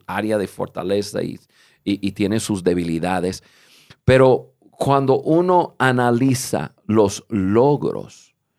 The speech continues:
lo que, lo que ha pasado en su vida, <laughs> uno queda, yo, yo me quedo con la boca abierta. Pensamos en, en, en John como ejemplo, que tiene cincuenta años de estar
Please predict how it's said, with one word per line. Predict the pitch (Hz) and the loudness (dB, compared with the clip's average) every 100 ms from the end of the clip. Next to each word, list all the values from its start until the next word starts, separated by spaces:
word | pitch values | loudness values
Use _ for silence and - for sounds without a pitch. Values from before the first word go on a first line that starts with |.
| _ _ _ | _ _ _
lo | 107 120 - | 2 2 2
que, | 131 120 120 | 0 0 2
lo | 110 | 2
que | - - | 2 0
ha | 120 143 | 0 0
pasado | 160 131 - 123 131 135 | 0 -2 0 0 2 0
en | 104 | -2
su | - 104 98 | -6 -6 -2
vida, | 131 113 104 - | -2 -2 -2 -2
<laughs> | - | 0
uno | - 254 | 0 0
queda, | - 190 143 143 | 0 0 0 4
yo, | 151 165 | 6 8
yo | 143 208 | 6 6
me | 208 | 4
quedo | 190 185 | 2 0
con | 190 143 | 0 -2
la | 113 | -2
boca | 117 120 147 - | -2 -2 -4 -2
abierta. | 98 95 98 104 117 110 - 107 | -2 -2 -6 -4 -2 -2 -4 -4
Pensamos | 135 127 151 190 196 | -4 -2 -2 0 0
en, | 175 131 - _ _ _ _ - | -2 -2 -8 _ _ _ _ 2
en, | 156 147 | 4 4
en | 135 143 135 | 2 2 2
John | 117 151 170 170 | 4 4 4 2
como | - 139 135 127 - _ | 0 2 2 0 -6 _
ejemplo, | 135 117 143 120 120 | 0 0 0 -2 -4
que | 120 | -4
tiene | 127 139 | -4 -4
cincuenta | 131 135 120 127 127 - 120 | -4 -4 -2 -2 0 -2 -4
años | - 113 101 98 104 98 | -2 -2 -2 -2 -4 -2
de | 101 | -2
estar | 98 - 113 117 | -2 -2 0 0